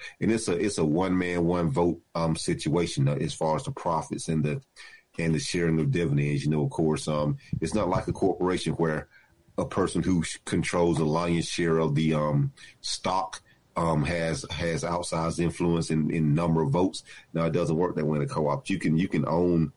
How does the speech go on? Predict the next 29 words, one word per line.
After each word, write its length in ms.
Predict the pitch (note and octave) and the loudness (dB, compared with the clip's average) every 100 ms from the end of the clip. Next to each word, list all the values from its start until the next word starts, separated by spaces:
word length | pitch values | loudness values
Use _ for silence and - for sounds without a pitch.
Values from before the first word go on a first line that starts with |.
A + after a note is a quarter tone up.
| _ _ _ _ | _ _ _ _
you 100 | F#2 | 2
know, 160 | E2 D#2 | 4 4
more 240 | E2+ E2 | 4 2
shares, 420 | - E2+ F2+ D#2+ | 0 0 2 2
but 100 | C#2 | 2
that 160 | D#2+ E2 | 0 0
don't 180 | D#2+ D2+ | -2 0
give, 180 | D#2+ | 0
you 160 | D2+ E2 | 2 0
still 340 | - F2+ E2 | 0 0 0
only 200 | D#2 D2+ | 0 0
have 240 | D2 D#2 C#2 | -2 -2 0
one 240 | D#2 C#2+ | 0 0
vote. 260 | C#2 E2 - - - - - | 2 0 -2 -10 -14 -14 -12
So 180 | - E2+ | -4 -2
that's 220 | F2 F2+ | -2 -2
the, 80 | - | -4
that's, 260 | - F2+ E2+ | -2 -2 -2
that's 200 | F2 F2 | -4 -4
principle 360 | - F2 - | -2 -2 0
number 240 | D#2 D#2 C#2+ | 0 2 0
two. 300 | - F2+ - - - - | 0 0 -2 -8 -18 -6
Principle 300 | C#3+ C#3 A2+ | -4 0 2
number 200 | A2 G2 | 2 2
three, 300 | - A#2 G2 - | 2 4 2 2
three 200 | G2+ F#2 | 2 2
is 160 | - - | 2 0
economic 480 | A2+ E2 E2 E2 - | 0 2 2 0 -2
participation. 920 | - E2+ E2 - E2 E2 - C#2+ | -4 -2 -4 -4 -4 -4 0 0